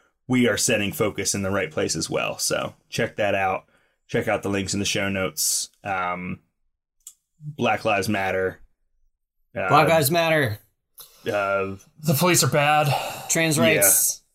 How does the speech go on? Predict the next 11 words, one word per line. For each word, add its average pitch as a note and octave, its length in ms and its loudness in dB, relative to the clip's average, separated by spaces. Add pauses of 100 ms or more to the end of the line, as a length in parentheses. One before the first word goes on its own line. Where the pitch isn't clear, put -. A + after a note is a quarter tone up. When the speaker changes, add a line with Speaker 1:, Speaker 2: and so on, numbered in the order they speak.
Speaker 2:
Black D3 340 4
Speaker 1:
Defund. G#2 360 2
Speaker 2:
trans D#3+ 300 2
lives D3+ 260 2
matter. D3 480 -2 (600)
Speaker 1:
De-, G#2 520 0
de-, G#2 760 -2 (720)
eliminate G2+ 960 -2
the A#2 80 -4
police. G2 680 -2 (140)
Um, F#2+ 600 -2